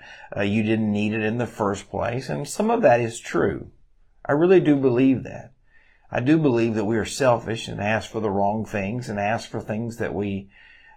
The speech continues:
uh, don't know are best for us. But I think some of it is, and this is my personal opinion, and you can disagree with that, is that we don't delight in the Lord. I mean, really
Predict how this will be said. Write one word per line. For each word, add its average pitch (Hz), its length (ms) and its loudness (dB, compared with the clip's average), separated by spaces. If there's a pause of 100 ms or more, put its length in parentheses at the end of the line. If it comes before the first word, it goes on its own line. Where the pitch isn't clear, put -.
(140)
uh, - 60 -6
don't 113 360 2
know 110 680 2
are 95 180 2
best 127 400 0
for 95 240 -2
us. - 380 -4 (1300)
But - 120 4
I 151 60 4
think - 260 -2
some 202 260 2
of 151 160 2
it 113 80 2
is, 98 520 -2 (520)
and 120 100 -4
this 156 200 -2
is 165 100 -4
my 127 220 0
personal 143 480 0
opinion, 127 360 -4
and 110 140 -6
you 170 80 -4
can - 160 -2
disagree - 420 -6
with 62 140 -8
that, 76 280 -8 (1200)
is 156 180 2
that 165 100 6
we 147 140 2
don't 170 300 2
delight 139 540 2
in 110 120 -6
the 120 100 -2
Lord. 147 580 -2 (1300)
I 143 80 -2
mean, 165 240 2
really 170 720 4